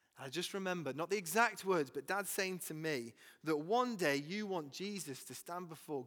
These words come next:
God to tell him that he knows you.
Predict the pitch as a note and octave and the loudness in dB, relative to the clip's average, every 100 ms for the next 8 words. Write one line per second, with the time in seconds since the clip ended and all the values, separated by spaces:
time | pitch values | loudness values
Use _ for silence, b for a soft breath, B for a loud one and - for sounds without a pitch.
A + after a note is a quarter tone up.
0 | A#2+ D#3+ C#3+ A#2+ - C#3+ _ _ _ _ | -4 -2 -2 -2 -12 -20 _ _ _ _
1 | _ _ - D#3+ F#3+ G3+ E3+ G3+ F3 C#3 | _ _ -8 -2 2 2 0 -4 -4 -6
2 | - E3 D#3+ D3 C3 A2+ B2 B2+ A#2+ C3 | -6 -8 -8 -8 -8 -10 -10 -8 -10 -12